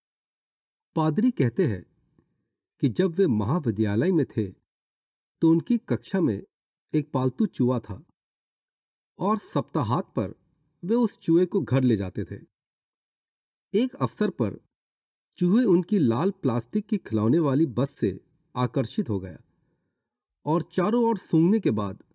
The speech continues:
उसने अंदर चढ़ने का फैसला किया। जब तक कि चूहा बस के सामने नहीं पहुंच गया,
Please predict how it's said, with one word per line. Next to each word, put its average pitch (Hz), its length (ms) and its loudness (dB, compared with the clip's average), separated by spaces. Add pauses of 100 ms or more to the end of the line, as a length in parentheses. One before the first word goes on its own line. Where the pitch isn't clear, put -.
(440)
उसने 170 300 0
अंदर 147 360 0
चढ़ने 120 360 0
का 92 240 -6 (260)
फैसला 123 320 -2
किया। 90 240 -10 (1300)
जब 185 280 -2
तक 269 180 -4
कि 262 120 0
चूहा 202 320 0
बस 135 300 -4
के 240 140 -4
सामने 190 340 0
नहीं 147 260 2
पहुंच 127 280 -2
गया, 107 360 -4